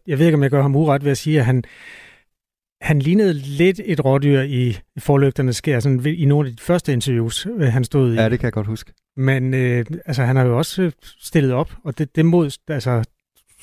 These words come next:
Speaker 1: er, er der noget af det, man sætter pris på i mange kredse, fordi der har været et, hersket måske en sådan lidt lukkethedskultur omkring noget af det. Det er jo også de beskyldninger, der er fulgt med, øh, Lis-, Lisette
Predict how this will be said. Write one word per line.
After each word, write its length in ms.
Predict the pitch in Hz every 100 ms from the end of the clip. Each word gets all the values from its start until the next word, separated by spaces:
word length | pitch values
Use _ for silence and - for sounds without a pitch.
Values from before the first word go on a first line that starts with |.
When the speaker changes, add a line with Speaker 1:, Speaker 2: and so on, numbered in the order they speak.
| -
Speaker 1:
er, 200 | 151 139 143
er 140 | 139
der 100 | 123
noget 160 | 123 160
af 40 |
det, 160 | 147 135
man 180 | 123 113
sætter 260 | - 135 117
pris 220 | 165 139
på 140 | 147
i 20 |
mange 240 | 117 113 143
kredse, 380 | - 120 120 135 - - - _
fordi 260 | 151 135 131
der 100 | 117
har 160 | 117
været 420 | 117 120 127 - - _
et, 160 | 165 143 _ 160 - -
hersket 380 | - 131 - 170
måske 220 | 127 -
en 140 | 139 117
sådan 200 | 147 139
lidt 180 | 180
lukkethedskultur 840 | 202 226 220 147 123 - 127 147 123
omkring 240 | 113 120
noget 160 | 120 131
af 60 |
det. 220 | 123 117
Det 60 | 156
er 40 |
jo 60 | 147
også 120 | 143 -
de 60 |
beskyldninger, 500 | 147 - 151 123 117
der 80 | 117
er 40 |
fulgt 240 | 110 131 117
med, 200 | 123 135 -
øh, 160 | 151
Lis-, 380 | 127 131 123 - -
Lisette 420 | 131 143 127